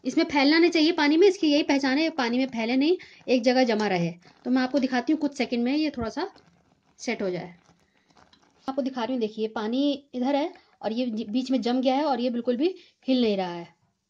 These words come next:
बिल्कुल सेट हो गया है। पानी फेंक के मैं आपको दिखाती हूँ। मैंने इसमें पानी फेंक दिया है, आप देख सकते हैं कि यहाँ पे ये इस तरह से बिल्कुल सेट हो गया है। आप ये देखिए कि मैंने इसको हटाया है तो ये बिल्कुल जम गया है।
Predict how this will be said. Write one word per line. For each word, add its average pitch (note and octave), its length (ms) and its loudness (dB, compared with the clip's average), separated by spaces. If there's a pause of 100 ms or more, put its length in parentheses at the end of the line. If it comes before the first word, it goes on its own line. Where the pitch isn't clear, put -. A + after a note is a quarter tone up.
(220)
बिल्कुल A#3+ 220 -2
सेट C#4 240 2
हो C4+ 80 6
गया C#4 160 2
है। F4+ 120 -2 (220)
पानी B3+ 200 0
फेंक C#4+ 240 0
के D4 80 0
मैं B3+ 120 0
आपको A3 200 -4
दिखाती G3 360 -8
हूँ। F3 140 -10 (380)
मैंने A#3+ 180 0
इसमें D4 180 -2
पानी C#4 200 0
फेंक C4 240 2
दिया C#4 160 4
है, E4+ 140 2 (320)
आप A3 180 -4
देख A#3+ 160 0
सकते C4 260 -4
हैं C#4+ 100 0
कि C#4+ 100 -2
यहाँ A#3 140 -2
पे A3+ 120 -6
ये B3+ 140 -2 (460)
इस - 100 -20
तरह G3+ 120 -6
से A3 120 -8
बिल्कुल G#3 220 -6
सेट F#3+ 240 -6
हो F3 80 -6
गया D#3 160 -16
है। F3 80 -20 (1500)
आप B3+ 160 -2
ये C#4+ 80 2
देखिए C#4 240 2
कि F4 120 -4
मैंने C4+ 180 2
इसको C4+ 200 2
हटाया A#3 360 0
है D#4 220 0 (320)
तो A#3+ 60 -4
ये C4 120 0
बिल्कुल A#3 260 -2
जम G#3+ 240 -2
गया A3+ 160 -2
है। C4 200 -4